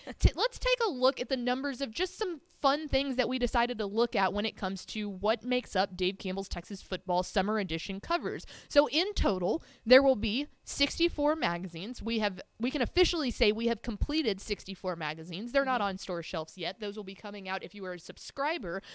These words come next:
Speaker 1: towards the end of June. Um, if you are not a subscriber, you'll have to go scour the earth to find them. Um,
Speaker 2: 'Cause
Speaker 1: so I
Speaker 2: they're
Speaker 1: would
Speaker 2: so gr-,
Speaker 1: Yeah,
Speaker 2: they're, they're
Speaker 1: it's
Speaker 2: so
Speaker 1: grueling
Speaker 2: popular.
Speaker 1: to find. So I would highly
Speaker 2: <laughs>
Speaker 1: recommend that you become a Dave Campbell's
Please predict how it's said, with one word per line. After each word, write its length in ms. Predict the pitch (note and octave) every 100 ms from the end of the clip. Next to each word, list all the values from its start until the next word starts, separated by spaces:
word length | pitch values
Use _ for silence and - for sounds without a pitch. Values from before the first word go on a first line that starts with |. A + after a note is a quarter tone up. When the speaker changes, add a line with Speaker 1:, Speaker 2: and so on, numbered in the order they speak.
| -
Speaker 1:
towards 340 | - C#4+ A3+ G3
the 220 | A#3 -
end 280 | A#3+ B3+ A#3+
of 160 | F#3
June. 480 | E3+ - F3 D#3 F#3 - - -
Um, 240 | G#3+ G#3
if 100 | G3
you 120 | A3
are 100 | G#3
not 260 | G3 A3 D#4
a 60 | D4+
subscriber, 460 | G#3 - F#3 F3+
you'll 160 | G#3 F#3+
have 160 | G#3
to 60 | G3+
go 120 | G3
scour 720 | F#3 - - G3+ A3+ A3+ G#3+ G#3 - - -
the 160 | G#3+
earth 320 | A3 A#3 - -
to 80 |
find 340 | G3 G#3+ G#3 G3+
them. 160 | G3 C4+ D4+ - -
Um, 340 | G#3+ G#3 G3
Speaker 2:
'Cause 80 | G3
Speaker 1:
so 60 | G#3+
I 100 | G3+
Speaker 2:
they're 100 | G#3+
Speaker 1:
would 100 | G3+
Speaker 2:
so 360 | F#3+ A3+ F#3+ F3+ - - _ -
gr-, 60 | A#3
Speaker 1:
Yeah, 300 | B3 A#3+ D3
Speaker 2:
they're, 200 | B3+ B3
they're 200 | - C4
Speaker 1:
it's 160 | A3+ -
Speaker 2:
so 180 | B3
Speaker 1:
grueling 560 | A#3 C4+ C4 C4+ A#3+ G#3
Speaker 2:
popular. 220 | G3 F#3
Speaker 1:
to 120 | A3
find. 300 | G#3+ A3 G#3+ C#4
So 120 | C4
I 80 | E4+
would 100 | E4
highly 380 | D#4+ C#4 C4
Speaker 2:
<laughs> 80 | G#3+
Speaker 1:
recommend 300 | G3+ F#3 F3
that 100 | G3
you 60 | G#3
become 240 | F#3+ G3
a 40 | F3+
Dave 200 | F3+ F3
Campbell's 400 | F3+ E3+ E3